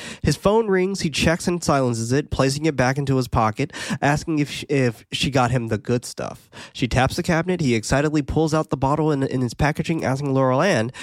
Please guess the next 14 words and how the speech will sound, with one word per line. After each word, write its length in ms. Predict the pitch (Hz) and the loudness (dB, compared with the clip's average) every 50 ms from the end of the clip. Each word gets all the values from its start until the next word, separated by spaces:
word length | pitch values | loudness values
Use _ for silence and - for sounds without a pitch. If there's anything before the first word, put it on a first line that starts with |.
| - - _ | -18 -10 _
for 160 | - 127 117 | 0 2 2
a 60 | 110 | 2
favor 380 | - - - 220 214 139 117 110 | 0 0 0 2 2 2 0 0
to 120 | - 123 | 0 -2
look 240 | 113 120 135 131 - | 0 0 -2 0 -2
up 140 | 131 110 - | -4 -4 -2
all 220 | - 117 139 160 | -2 0 0 0
the, 80 | 165 160 - - _ - - - | 0 -2 -6 -10 _ -14 -8 0
all 320 | - 143 156 165 160 151 - - _ - | 0 2 2 2 0 -4 -10 -14 _ -8
the 280 | 131 123 127 120 113 | -2 0 2 2 2
nine 240 | 113 127 131 135 127 | 2 0 0 0 0
one 200 | 117 110 107 113 | 0 -2 0 0
one 180 | 135 175 220 208 | 0 -2 -2 -2
calls 420 | - - 101 85 73 78 - | -4 -2 -2 0 0 -2 -6